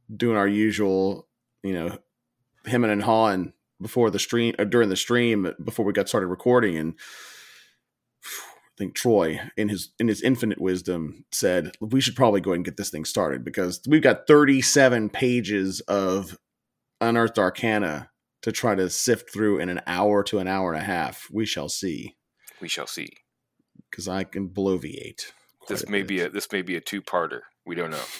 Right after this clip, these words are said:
Speaker 1: <laughs> It might. It might be a three. Who knows, man? There's a, there's a ton. There's a ton of information in here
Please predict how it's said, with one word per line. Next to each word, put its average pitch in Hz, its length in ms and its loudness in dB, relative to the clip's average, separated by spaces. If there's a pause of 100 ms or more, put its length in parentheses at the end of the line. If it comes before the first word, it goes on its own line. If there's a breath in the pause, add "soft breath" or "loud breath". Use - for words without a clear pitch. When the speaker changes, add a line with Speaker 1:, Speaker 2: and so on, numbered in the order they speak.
(100)
Speaker 1:
<laughs> - 280 -20
It - 120 -4
might. - 420 -4 (260)
It - 80 -12
might - 160 0
be 85 80 -4
a 71 40 -4
three. 92 360 -4
Who 104 120 -4
knows, 85 280 -4
man? 78 120 -6
There's 143 200 6
a, 127 120 6 (120)
there's 147 180 10
a 139 60 8
ton. 117 540 2 (200)
There's 131 280 2
a 127 160 8
ton 120 460 2
of 113 140 2
information 101 580 -2
in 90 80 -6
here 87 240 -8